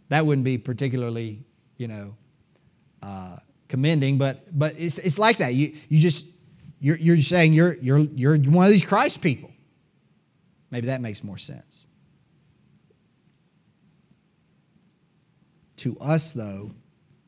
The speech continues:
to be called a Christian in its organic way, not as just some flimsy, paper-thin title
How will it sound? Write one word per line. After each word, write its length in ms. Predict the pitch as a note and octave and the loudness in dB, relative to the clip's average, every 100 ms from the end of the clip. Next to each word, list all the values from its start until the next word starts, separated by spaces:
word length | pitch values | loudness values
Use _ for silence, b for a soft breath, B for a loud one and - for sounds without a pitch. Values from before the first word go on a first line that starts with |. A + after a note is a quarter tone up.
| _ _ _ _ _ _ - | _ _ _ _ _ _ -8
to 120 | B2+ | -6
be 140 | A#2 | -6
called 460 | G#2 - D3+ D#3 D#3 | -8 -4 -2 0 -2
a 60 | D3+ | -4
Christian 580 | - D3+ - - F#2 - - | -4 -6 -6 -14 -18 -20 -10
in 160 | D3 | -8
its 260 | C#3 - - _ | -6 -8 -12 _
organic 580 | C#3+ C3 D#3 E3 D3+ - | -6 -4 -2 0 -2 -4
way, 300 | F#2+ D2 _ _ _ _ _ _ _ - | -16 -18 _ _ _ _ _ _ _ -12
not 300 | A#2+ C#3+ D#3 | -6 -6 -4
as 100 | C3 | -4
just 220 | D#3+ - | -4 -4
some 340 | E3 D3 C3 - _ _ _ | -2 -2 -2 -10 _ _ _
flimsy, 540 | D3+ D#3 D3+ C3+ C3+ A#2+ - _ - - - _ _ _ | -2 2 2 2 0 -2 -8 _ -20 -20 -20 _ _ _
paper-thin 920 | - D#3+ D3 D3+ D3+ D#3+ D3+ C#3 C3 - _ _ _ _ _ _ _ _ | 2 2 4 0 -2 -2 0 0 -2 -6 _ _ _ _ _ _ _ _
title 600 | - D#3 D3+ C#3 B2+ | -6 0 0 0 -2